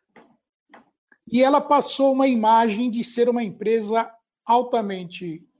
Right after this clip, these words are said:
conectada, altamente moderna, e sempre muito ligada em todas as inovações que possam vir, inclusive transformação digital, né?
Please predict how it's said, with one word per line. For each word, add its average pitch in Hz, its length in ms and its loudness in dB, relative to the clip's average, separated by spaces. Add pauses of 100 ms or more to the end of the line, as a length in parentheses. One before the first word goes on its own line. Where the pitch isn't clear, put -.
conectada, 208 840 2 (220)
altamente 190 800 0
moderna, 196 680 -2 (880)
e 240 460 2 (200)
sempre 277 880 0
muito 269 420 0
ligada 233 640 2
em 240 120 0
todas 240 460 0
as 233 140 0
inovações 233 600 -2
que 226 120 -6
possam 214 400 -2
vir, 254 180 0
inclusive 285 640 0
transformação 262 680 -2
digital, 196 600 -10
né? 208 220 -6